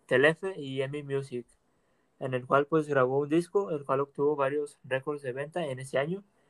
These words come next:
y, pues, realizó varias giras por todo el país. Eh, bueno, esto es, es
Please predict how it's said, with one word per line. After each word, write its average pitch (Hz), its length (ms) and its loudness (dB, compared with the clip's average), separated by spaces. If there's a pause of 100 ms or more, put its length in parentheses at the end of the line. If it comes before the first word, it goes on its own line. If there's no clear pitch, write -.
(440)
y, 131 220 -2
pues, 123 380 0 (400)
realizó 131 440 6
varias 143 440 2
giras 160 340 0
por 131 160 -12
todo 131 140 -4
el 135 80 -8
país. 120 500 -6 (920)
Eh, 127 280 -2
bueno, 151 280 6
esto 165 180 -6
es, 160 140 -10 (240)
es 139 640 -4